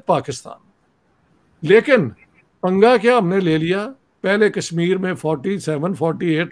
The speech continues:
में मैंने बता चुका हूँ, तब लिया था, अब फिफ्टी, सिक्सटी फ़ाइव में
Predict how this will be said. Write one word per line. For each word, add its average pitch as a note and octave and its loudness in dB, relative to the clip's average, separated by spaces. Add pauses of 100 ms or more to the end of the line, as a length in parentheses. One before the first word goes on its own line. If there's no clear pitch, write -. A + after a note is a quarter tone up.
में G3+ -4 (760)
मैंने F3 0
बता E3 0
चुका G3+ -6
हूँ, F#3 -8
तब F#3+ 2
लिया F#3+ 0
था, F#3 -2
अब F#3+ -4
फिफ्टी, - -8 (260)
सिक्सटी G3 -2
फ़ाइव F3 0
में F3 -4